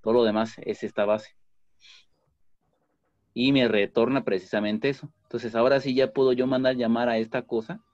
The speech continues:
Fíjense bien, puedo mandar llamar a esto y hacer lo que quería hacer en un impr-, init guion base, hacer lo que quería en un principio, ¿no? Decir, ok, nada más quiero mandarlo llamar, ya no necesito de esto, pues.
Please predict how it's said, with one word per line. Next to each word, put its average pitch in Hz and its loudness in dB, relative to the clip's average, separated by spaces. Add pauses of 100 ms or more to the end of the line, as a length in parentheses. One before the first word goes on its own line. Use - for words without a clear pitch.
(760)
Fíjense 123 -2
bien, 113 0
puedo 143 2
mandar 131 2
llamar 123 0
a 107 0
esto 131 -6 (1400)
y 110 -4
hacer 117 0
lo 127 0
que 110 -4
quería 104 0
hacer 110 -2
en 107 -4
un 110 0
impr-, 120 -8
init 143 -2 (380)
guion 113 0
base, 110 -4 (560)
hacer 120 -4
lo 123 0
que 123 -4
quería 110 2
en 117 2
un 123 -2
principio, 110 -6
¿no? 117 -6 (340)
Decir, 113 2
ok, 120 0 (800)
nada 110 0
más 135 0
quiero 131 2
mandarlo 117 2
llamar, 117 0
ya 127 2
no 135 2
necesito 117 -2
de 139 2
esto, 147 -6
pues. 151 -6